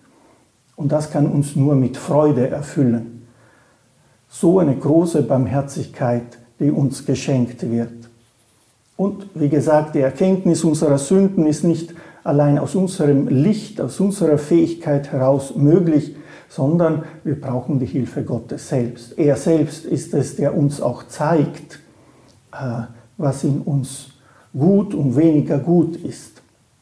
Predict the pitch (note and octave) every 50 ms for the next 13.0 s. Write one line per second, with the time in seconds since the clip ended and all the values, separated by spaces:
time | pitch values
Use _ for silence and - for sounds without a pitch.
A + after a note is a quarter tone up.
0 | _ _ _ _ - C#3 C3+ B2 - D3 D3 C#3+ - - C#3 C3 - - - C3+
1 | C3+ - - F#3 D3+ - - C#3+ C#3 C#3 B2 C3+ B2+ B2+ B2+ D3 D3 C3+ C3+ C#3
2 | C#3 - C#3 C#3 C3 - - - - D#3 C#3+ D3 D3 - F3 C#3+ C#3 - - -
3 | - - - - - - - _ _ _ _ _ _ _ _ _ _ _ _ _
4 | _ _ _ _ - - _ _ _ - D3+ E3 F3 F3 E3+ E3 E3+ - E3+ D#3+
5 | D#3 E3 - - - - - - G3 G3+ - - - - - - - _ F3+ D#3+
6 | D#3+ E3 D#3 C#3+ D3+ C#3+ - D3 C#3+ C3+ C3+ - - - C#3 - - E3 D3+ D3
7 | C#3 - - - - - - - - _ _ _ _ - F#3+ E3+ D3+ - - D3+
8 | D3+ D3+ B2+ C#3+ C#3 C3 B2+ C#3+ D#3+ F3 D#3+ D#3+ D3+ C#3+ - F3 D3 C#3+ C#3+ -
9 | - F3 - - - E3 D3 D#3 D#3+ F3 F3 E3 D#3+ D#3 D3+ D3+ D3+ - - -
10 | C#3 B2+ C#3+ D3+ D3 - - - - - - - _ G3+ C#3 - - C#3 B2 B2+
11 | C3 D#3+ G3 - - - - - - - - _ _ _ _ - - - _ _
12 | _ - D3+ D3+ D3 - D#3 F3+ F#3 - - - F#3 D3+ C#3+ C#3 - - -